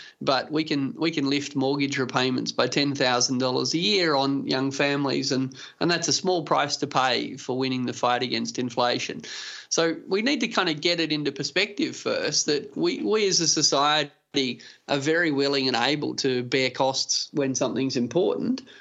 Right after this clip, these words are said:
and clearly our, uh, our governments think inflation's very important. So there's, there's that, and then there's the, is, you know, is it actually gonna work?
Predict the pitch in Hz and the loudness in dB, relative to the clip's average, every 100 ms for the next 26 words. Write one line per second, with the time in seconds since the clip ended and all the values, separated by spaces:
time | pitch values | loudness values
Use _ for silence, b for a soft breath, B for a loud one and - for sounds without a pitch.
0 | B - 127 131 - 139 131 123 - - | B -2 0 0 2 2 2 0 -2 0
1 | - 123 - - 123 120 117 110 127 127 | 0 0 -2 -6 -2 0 2 0 2 2
2 | 127 131 120 - - 127 120 131 - 127 | 2 0 0 0 0 0 0 0 2 2
3 | 135 135 123 117 127 123 123 147 180 - | 2 0 -2 0 2 2 0 0 0 2
4 | 110 - B B B B B - 170 - | -2 -4 B B B B B -10 -4 0
5 | 185 160 160 143 - 185 165 120 131 101 | 2 4 2 0 0 0 0 0 2 2
6 | 135 - - 190 196 202 175 151 147 - | 0 -2 -2 0 2 2 2 2 2 0
7 | 151 139 139 139 - _ - 151 147 - | 2 2 2 -2 -8 _ -6 -6 -6 -10
8 | - 160 135 151 - 156 156 151 143 - | -2 0 2 0 0 0 2 2 0 0
9 | 143 135 127 175 269 - - | 0 0 0 0 2 0 -4